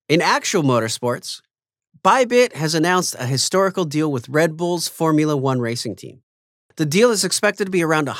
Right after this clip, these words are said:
hundred and fifty million dollars for a three-year contract. That makes this the biggest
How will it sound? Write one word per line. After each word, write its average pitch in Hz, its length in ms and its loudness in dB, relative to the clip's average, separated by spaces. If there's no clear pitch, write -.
hundred 208 240 0
and 147 180 -6
fifty 208 360 -2
million 180 280 0
dollars 170 380 0
for 160 140 -4
a 131 40 0
three-year 156 380 -4
contract. - 600 -6
That 220 180 0
makes 240 220 0
this 208 180 -2
the 147 240 -4
biggest 220 480 2